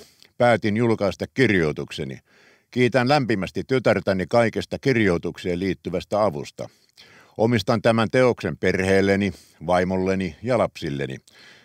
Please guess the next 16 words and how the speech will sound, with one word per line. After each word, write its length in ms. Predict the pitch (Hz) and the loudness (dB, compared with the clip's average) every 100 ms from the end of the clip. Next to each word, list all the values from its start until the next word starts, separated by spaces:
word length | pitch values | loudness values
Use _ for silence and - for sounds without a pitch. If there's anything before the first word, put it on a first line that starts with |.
| - | -2
Toivon, 420 | 113 123 127 120 92 - | 4 4 4 2 -4 -8
että 260 | 98 - 95 | -6 -4 0
kaikista 500 | 117 120 113 - 98 | 2 2 0 -2 2
vajavaisuuksista 1000 | 104 107 95 95 90 98 85 87 - 92 | 4 4 4 2 2 -2 -6 -8 -6 0
huolimatta 680 | 156 120 107 95 _ 98 90 _ _ _ - | 2 4 2 -2 _ -4 -4 _ _ _ -2
teoksesta 540 | 117 113 - 104 - | 2 2 0 -6 -6
käy 240 | - 95 95 | 0 0 2
ilmi 320 | 117 110 92 | 2 2 0
pääpiirtein 920 | - 104 95 - 113 123 90 98 90 | 0 2 2 2 0 0 0 0 0
toimintani 600 | 95 101 92 85 90 85 | 0 0 0 -2 -2 -4
sotiemme 540 | 80 101 95 82 78 76 | -2 -4 -2 -4 -2 -4
aikana. 480 | 73 67 71 64 60 _ _ _ _ _ | -2 -4 -8 -12 -14 _ _ _ _ _
Korjalla 640 | - 127 123 117 107 101 87 - _ _ _ - | 0 2 4 6 6 4 2 -2 _ _ _ -6
ensimmäinen 640 | 110 110 107 98 95 90 69 | -2 0 0 0 0 -2 0
päivä 420 | 82 76 76 71 | 0 0 -2 -2
joulukuuta 880 | 123 135 110 92 - 95 87 90 | 0 2 2 0 -2 -4 -2 -2